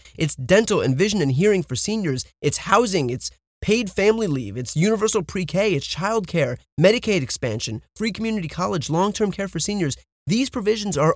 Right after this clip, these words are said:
overwhelmingly popular. Data for Progress polled support for this. It's supported by eighty-five percent of Democrats and sixty-two percent of all Americans. Those margins are enormous, and the way it's paid for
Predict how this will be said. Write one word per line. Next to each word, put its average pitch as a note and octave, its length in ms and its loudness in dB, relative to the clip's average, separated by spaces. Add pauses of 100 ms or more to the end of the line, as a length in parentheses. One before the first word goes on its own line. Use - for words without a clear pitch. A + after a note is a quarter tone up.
(200)
overwhelmingly G#3+ 760 4
popular. A#2+ 520 -6 (440)
Data G3+ 220 8
for G#3 160 2
Progress D#3 460 2
polled F#3 420 -2
support B2+ 320 -4
for - 100 -10
this. - 220 -8 (320)
It's F#3 160 4
supported G3+ 460 -2
by E3 200 2 (160)
eighty-five G3+ 520 -2
percent E3+ 240 0
of B2 80 -2
Democrats D3+ 540 0 (240)
and D#3+ 180 6
sixty-two A3+ 680 -2
percent F3+ 360 0
of C3+ 140 0 (100)
all E3+ 200 8
Americans. C#3 600 2 (360)
Those B3+ 200 4
margins G#3 420 4
are C3 120 2
enormous, C3 540 2 (280)
and F#3 160 6
the F3 60 6
way A#3+ 180 6
it's - 100 -4
paid A#3+ 220 -2
for D3+ 300 4